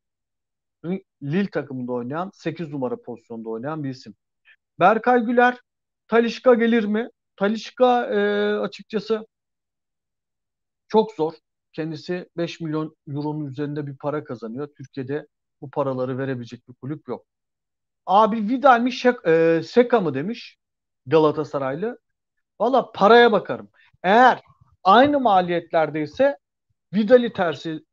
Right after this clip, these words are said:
tercih edelim. Vidal'e daha çok inanıyorum. A-, maliyeti çok yüksek değilse, Galatasaray'ı zorlamayacaksa. Ha, Sek-, e, Seka'yı daha uzun süre kullanırsın. Ayrı bir hikaye ama Vidal direkt sana katkı verir.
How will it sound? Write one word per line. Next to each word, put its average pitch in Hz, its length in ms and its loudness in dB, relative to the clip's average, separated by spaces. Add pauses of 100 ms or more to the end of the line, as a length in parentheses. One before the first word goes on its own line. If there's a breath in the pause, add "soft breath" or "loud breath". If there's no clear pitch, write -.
tercih 143 360 -4
edelim. 202 340 -8
Vidal'e 202 380 0
daha 208 200 4
çok 165 200 -12
inanıyorum. 104 400 -12 (520)
A-, 156 140 -2 (180)
maliyeti 165 480 0
çok - 260 -16
yüksek 139 380 -16
değilse, 120 300 -20
Galatasaray'ı 156 600 -2
zorlamayacaksa. 131 800 -8 (300 soft breath)
Ha, 175 220 -4 (380 soft breath)
Sek-, 190 360 -4
e, 180 400 0
Seka'yı 196 420 -6
daha 202 180 -2
uzun 185 220 -4
süre 127 300 -12
kullanırsın. 117 640 -14 (240)
Ayrı 160 300 0
bir 123 60 -10
hikaye 127 360 -12
ama 156 280 -10 (360)
Vidal 226 440 2
direkt 262 320 2
sana 156 240 -2
katkı 117 380 -12
verir. - 380 -18